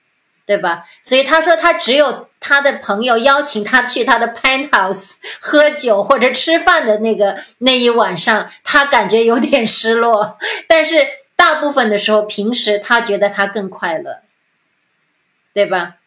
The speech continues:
所以我想也是差不多，就是说你可能，呃，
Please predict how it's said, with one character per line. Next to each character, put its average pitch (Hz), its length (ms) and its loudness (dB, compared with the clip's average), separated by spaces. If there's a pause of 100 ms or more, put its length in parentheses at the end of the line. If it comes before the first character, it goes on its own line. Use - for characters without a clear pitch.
(1040)
所 262 120 2
以 294 100 4
我 320 60 6
想 285 220 0
也 220 100 0
是 214 140 -4
差 226 200 -2
不 190 100 -6
多， 214 160 0
就 254 120 -4
是 240 40 -8
说 262 100 -2
你 208 220 -8
可 196 180 -6
能， 185 360 -8 (240)
呃， 175 520 -8